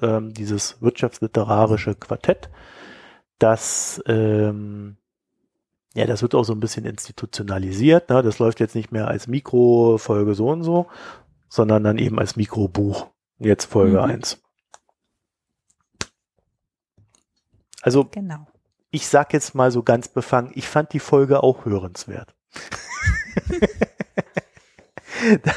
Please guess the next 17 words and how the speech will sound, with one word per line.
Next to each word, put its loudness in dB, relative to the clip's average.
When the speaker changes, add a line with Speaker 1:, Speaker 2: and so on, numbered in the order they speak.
Speaker 1:
da, 6
äh, 4
das 2
war 4
so 4
ein -2
Thema, 4
äh, 2
mit -4
dem 2
hatte 0
ich -16
mich -12
noch -2
nie -4
beschäftigt. -2
Äh, 0